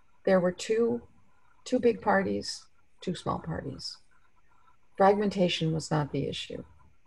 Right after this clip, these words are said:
And so in two thousand ten, the magic happened that was sort of, in some sense, you know, n-, bad magic <laughs> happened that was built structurally into the system. A single party was able to, winning only, you know,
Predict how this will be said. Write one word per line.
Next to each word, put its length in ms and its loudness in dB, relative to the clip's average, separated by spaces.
And 120 -2
so 220 6
in 100 0
two 200 -4
thousand 420 -2
ten, 480 -4
the 80 6
magic 500 4
happened 420 -2
that 140 -4
was 200 -2
sort 220 6
of, 100 0
in 200 0
some 260 4
sense, 460 -2
you 80 2
know, 160 2
n-, 220 0
bad 400 2
magic 420 -4
<laughs> 80 -6
happened 440 2
that 100 -2
was 140 -2
built 280 4
structurally 540 0
into 140 0
the 100 -6
system. 460 -10
A 60 2
single 500 6
party 480 0
was 280 -2
able 580 2
to, 340 0
winning 360 4
only, 540 2
you 100 -2
know, 260 0